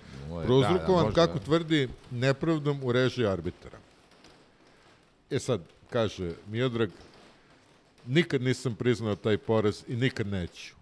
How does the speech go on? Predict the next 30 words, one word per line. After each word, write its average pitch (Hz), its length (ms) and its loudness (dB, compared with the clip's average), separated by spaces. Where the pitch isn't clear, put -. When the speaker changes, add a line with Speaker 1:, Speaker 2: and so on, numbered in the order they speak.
Speaker 2:
To 156 120 4
je 143 80 4
primjer 147 480 0
kako 135 260 -2
ne 139 140 2
bi 131 100 0
trebalo 123 380 0
da 104 60 2
se 107 140 -8
sudi. 92 360 -6
Poništili 143 520 2
su - 180 -4
nam 113 160 -2
čist 147 320 0
gol, 151 360 4
isključili 131 640 -2
su - 180 -6
nam 113 180 -4
dva 131 200 4
igrača 131 560 0
i 120 120 -6
na 113 120 -4
kraju 123 320 4
Aleksandar 120 480 -2
Kolarov 113 460 2
zatresao 107 560 -4
mrežu 113 360 0
posle 101 420 -6
prethodnog 117 520 -4
faula. 87 360 -4